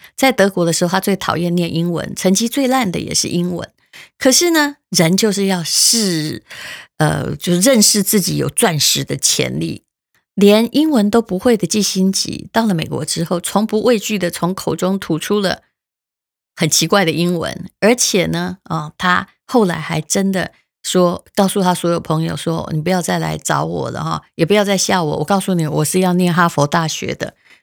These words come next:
后来呢，他自己，呃，就很安静的念书，然后成绩单所有科目都变成了 A 级分。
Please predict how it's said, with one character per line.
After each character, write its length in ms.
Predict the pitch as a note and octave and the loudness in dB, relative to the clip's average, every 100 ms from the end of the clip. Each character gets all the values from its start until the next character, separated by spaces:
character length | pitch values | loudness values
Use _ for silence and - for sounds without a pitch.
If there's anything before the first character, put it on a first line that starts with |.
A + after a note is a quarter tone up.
| _ | _
后 160 | G#3+ | 2
来 220 | F3+ D3 | 2 -2
呢， 240 | D#3 D#3 - _ _ - | -4 -4 -8 _ _ -2
他 140 | G#3 | 0
自 180 | - A#3+ | 2 0
己， 280 | - C#3+ - _ _ _ _ | 0 -6 -10 _ _ _ _
呃， 240 | - D3 D3 | -4 -2 0
就 120 | F#3 | 0
很 120 | E3+ | 0
安 180 | - E3+ | 0 0
静 180 | F3 E3 | 0 0
的 120 | D#3 | 0
念 260 | E3 E3+ D3 | 0 -2 -2
书， 440 | - E3 D#3+ F#3 - | -2 -2 -2 -4 -6
然 180 | D3 D#3 | -2 0
后 140 | F3 | 0
成 180 | - F3+ | 2 0
绩 140 | A#3 | 2
单 180 | B3 A#3+ | 0 0
所 160 | A#3+ G#3 | 2 0
有 80 | E3+ | 0
科 220 | - F#3+ | 0 0
目 100 | F#3+ | 0
都 140 | F3+ | 0
变 200 | F3 F#3 | 0 0
成 280 | E3+ C#3+ C#3+ | 0 -4 -4
了 80 | C#3 - | -4 2
A 280 | F#3 G3 | 2 2
级 360 | G3+ - C3 C#3 | -2 -2 -2 -4
分。 420 | - - E3 F3 | -2 2 2 2